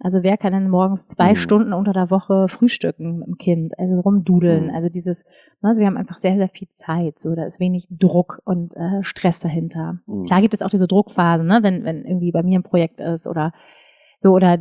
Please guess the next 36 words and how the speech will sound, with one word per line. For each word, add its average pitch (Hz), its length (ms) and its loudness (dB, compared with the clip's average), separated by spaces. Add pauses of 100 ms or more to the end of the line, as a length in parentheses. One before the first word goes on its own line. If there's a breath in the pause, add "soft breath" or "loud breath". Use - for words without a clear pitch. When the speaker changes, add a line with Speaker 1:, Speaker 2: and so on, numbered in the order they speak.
(140)
Speaker 1:
du 220 440 0
bist 208 180 4
wieder 202 100 2
in 196 80 2
Deutschland, 190 420 2
ich 185 80 -8
bin 196 120 -4
al-, 185 260 -2
halte 196 400 -2
hier 196 80 4
alleine 185 280 2
mit 185 120 0
Woli 190 160 4
die 185 140 -2
Stellung. 180 440 2
Das 175 120 -4
passiert 185 280 -4
ja 180 140 0
auch 175 40 -6
alle 185 180 0
vier, 185 180 0
sechs 180 240 -2
Wochen. 185 240 0
Das 175 120 -8
sind 180 100 -10
auch 180 80 -4
immer 180 240 -2
wieder 180 220 0 (480 soft breath)
herausfordernde 185 680 2
Momente, 185 640 0
ne? 247 160 4 (180)
Ähm, 196 560 -2
also 190 140 -2
die 202 100 -2
gibt's 208 220 -2
natürlich. 202 760 2